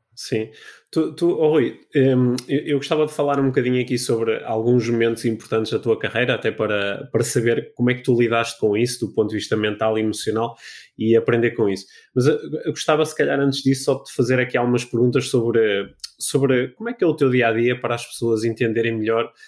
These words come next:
o que é que é a vida de um, de um, eh, de um atleta que está, eh, com, eh, ambições de,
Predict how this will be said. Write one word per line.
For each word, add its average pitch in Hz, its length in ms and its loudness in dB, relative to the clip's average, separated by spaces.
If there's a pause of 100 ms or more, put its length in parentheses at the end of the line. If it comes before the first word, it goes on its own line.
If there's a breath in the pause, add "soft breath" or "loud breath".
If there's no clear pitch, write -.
(220 loud breath)
o 107 120 -2
que 127 160 0
é 123 40 2
que 127 200 2
é 123 60 4
a - 20 4
vida 113 440 2
de 107 80 -6
um, 104 440 -2 (100)
de 107 80 -8
um, 101 240 -2
eh, 92 260 -4
de 110 60 -6
um 110 100 4
atleta 120 720 0
que - 60 -10
está, 110 640 2
eh, 104 320 -10
com, 98 480 -2
eh, 98 480 -10
ambições 110 560 2
de, 98 460 -2